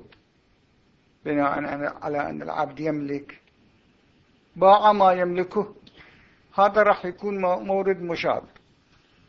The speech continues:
يعني العقد لنفسه والإجازة أيضًا تصحح ذلك لنفسه.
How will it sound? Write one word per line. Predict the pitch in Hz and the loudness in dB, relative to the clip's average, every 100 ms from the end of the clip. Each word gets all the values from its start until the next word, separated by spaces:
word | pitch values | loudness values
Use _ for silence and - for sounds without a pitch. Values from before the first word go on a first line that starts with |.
| _ _ 143 | _ _ -4
يعني | 139 131 131 127 123 131 139 - _ _ _ - | -4 -4 -6 -8 -8 -10 -14 -18 _ _ _ -2
العقد | 156 147 - 208 208 190 | 0 0 -2 -2 -2 -2
لنفسه | 214 208 202 262 - - - 143 139 135 _ _ _ _ _ _ _ _ _ _ _ _ _ - | -2 0 2 2 0 -8 -10 -10 -12 -16 _ _ _ _ _ _ _ _ _ _ _ _ _ 2
والإجازة | 165 165 - 165 151 226 254 247 240 247 | 4 4 -2 -6 2 6 6 6 4 2
أيضًا | 240 247 247 247 | 2 2 2 2
تصحح | - 180 - 233 - - 214 | -2 -8 0 0 0 -10 -2
ذلك | 233 233 233 233 220 | 0 6 6 6 2
لنفسه. | 233 214 190 165 - - - - | 2 4 4 4 0 -14 -14 -18